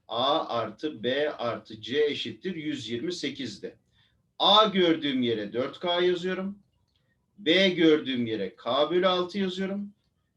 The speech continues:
C gördüğüm yere de K bölü on yazıyorum. Bunları az önce bulmuştuk.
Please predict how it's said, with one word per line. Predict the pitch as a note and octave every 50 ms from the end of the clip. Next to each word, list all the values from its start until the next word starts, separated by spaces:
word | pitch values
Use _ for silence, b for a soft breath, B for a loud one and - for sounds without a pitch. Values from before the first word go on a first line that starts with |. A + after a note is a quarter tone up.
| _ _ -
C | - A2 D#3+ G3 G#3 G#3
gördüğüm | F#3+ E3 F3 E3 D3+ C3+ B2+ B2+ B2 B2
yere | A#2+ B2 C3 D#3
de | G3+ G3+ F#3
K | - - F#3 F3+ F3 D3 C3+
bölü | D#3+ F3 G3+
on | F#3+ E3 C#3+
yazıyorum. | B2+ A#2 G#2+ G2+ G2+ G2+ F#2+ G#2+ B2+
Bunları | D3+ D3 C3 C3+ D#3 F3
az | F3 D3+ A#2+
önce | B2 A#2+ A#2+ D#3 F#3 E3
bulmuştuk. | D#3+ C3 A#2+ A2 G2+ - - - _ _ _ _